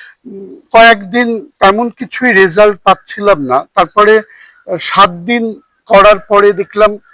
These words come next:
অনেকটা বেটার, আহ, অনেক, উম, ব্যথাগুলো অনেক কমে যাচ্ছে এবং আমি তখন ওটা কন্টিনিউ করতে থাকলাম। আহ, এক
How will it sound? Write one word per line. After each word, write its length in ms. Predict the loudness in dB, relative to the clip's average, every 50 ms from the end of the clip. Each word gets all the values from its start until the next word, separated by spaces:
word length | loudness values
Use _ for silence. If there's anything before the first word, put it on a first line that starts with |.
| _ _ _ _ -4
অনেকটা 540 | -2 -2 -2 -2 -4 -8 _ _ 0 0 0
বেটার, 480 | 0 -2 -4 -4 -2 0 0 0 0 0 _ _ _ _ _ _ _ _ _ _ -20
আহ, 400 | -12 -8 -6 -4 -4 -4 -6 -8 -10 -6
অনেক, 380 | -4 -4 -2 -2 -4 -6 -6 _ _ _
উম, 300 | -14 -10 -8 -8 -6 -2
ব্যথাগুলো 580 | 0 0 0 0 -2 -4 -6 -6 -4 -2 0 0
অনেক 320 | 0 0 0 -2 -6 -6 _ _
কমে 320 | -8 -6 -4 -2 -2 -2
যাচ্ছে 580 | -2 -4 -6 -6 _ _ -16 -10 -8 -6 -6 -6 -8 -12 -20 -20 -20 -20 -20 -20 -8 -2
এবং 100 | 2 4
আমি 220 | 4 4 2 2 -2
তখন 340 | -4 -4 -4 -4 -6 -10 -10 -10
ওটা 220 | -8 -4 -4 -4
কন্টিনিউ 720 | -2 0 0 0 0 0 -4 -10 -12 -10 -10 -8 -10 -10
করতে 440 | -12 _ -14 -14 -14 _ -8 -8 -8
থাকলাম। 580 | -6 -6 -8 -8 -8 -4 -2 0 0 0 -2 -6 _ _ _ _ -20 -20 -20 _ _ -4
আহ, 360 | -2 0 0 0 0 -2 -4 -6 _ _ _ _ _ _ -20 -20 -18 -18 -18 -18 -16 -8
এক 240 | -2 0 0 0 0